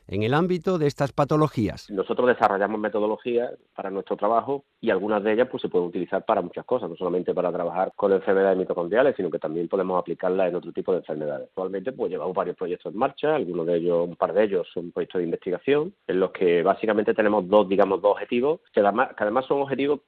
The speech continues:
Speaker 2: muy claros y sobre todo unos objetivos que van enfocados fundamentalmente a intentar mejorar la, el bienestar de estos pacientes. Uno de ellos es, mm, un proyecto en el que intentamos encontrar terapias,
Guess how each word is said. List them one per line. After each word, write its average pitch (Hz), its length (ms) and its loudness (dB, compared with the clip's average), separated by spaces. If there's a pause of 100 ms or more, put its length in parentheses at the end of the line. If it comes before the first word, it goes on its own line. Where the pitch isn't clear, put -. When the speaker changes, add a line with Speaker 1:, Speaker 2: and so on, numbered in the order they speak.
Speaker 2:
muy 120 260 -2
claros 139 380 2
y 120 80 -8
sobre 110 200 -2
todo 123 140 0
unos 135 200 -2
objetivos 127 300 -2
que - 80 -2
van 127 140 4
enfocados 127 480 0
fundamentalmente 117 540 -2
a - 20 -4
intentar 117 420 -4
mejorar 120 380 0
la, 95 480 0 (300)
el 107 120 -4
bienestar 104 600 0
de 110 160 2
estos 92 100 -8
pacientes. 76 600 -12
Uno 127 160 2
de 147 120 6
ellos 156 240 4
es, 147 260 2
mm, 107 360 -6 (280)
un 117 120 -8
proyecto 135 420 2
en 131 60 2
el 113 100 0
que 113 80 -2
intentamos 110 400 0
encontrar 120 340 -2 (200)
terapias, 90 460 -2